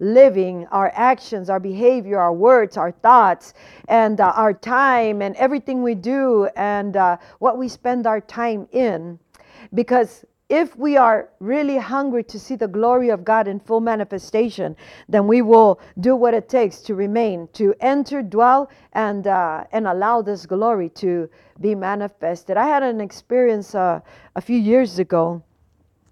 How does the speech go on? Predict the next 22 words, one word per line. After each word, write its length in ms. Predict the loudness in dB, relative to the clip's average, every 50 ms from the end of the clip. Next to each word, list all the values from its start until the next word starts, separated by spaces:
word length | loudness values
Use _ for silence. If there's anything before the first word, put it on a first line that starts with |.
| _ -4 -2
in 180 | 0 0 2 2
which 420 | 4 2 2 0 -2 -8 -16 -18 -20 _ -20 -20 _ -20 -18 -18
Jesus, 640 | -10 -6 -4 -4 -4 -4 -6 -6 -6 -6 -4 -6 -4
the 140 | -4 -4 -4
fullness 560 | -4 _ -4 -4 -2 -2 -2 -4 -6 -4 -4
of 240 | -4 -4 -4 -6 -10
Jesus, 720 | -8 -6 -4 -4 -4 -6 -8 -8 -6 -6 -6 -8 -12 _ _ _ _ _ _ _ _ _
came 500 | 0 0 0 0 0 -2 -6 -6 -8 -12 -14 _
and 340 | -6 -6 -6 -6 -8 -10 -10
dwelled 640 | -6 -2 0 2 2 2 2 2 0 -4 -6 -12 -16 _ _ _ _ _ _
in 320 | -2 -2 0 -2 -2 -4
my 240 | -4 -4 -2 -2 -4
body 640 | -6 -2 0 2 2 2 2 0 -2 -4 -8 -12 -16 _ _ _ _ _ _
for, 600 | _ _ _ 0 2 4 4 4 4 4 2 0
uh, 60 | 0 0
uh, 800 | 2 2 2 2 0 0 -2 -2 -4 -6 -6 -6 -6 -6 -6
some 280 | -10 -6 -4 -4 -4 -4
time 400 | -6 -4 -2 -2 0 -2 -2 -4
in 120 | -4 -4
a, 80 | -6 -6
on 180 | -6 -6 -6
a 100 | -6 -6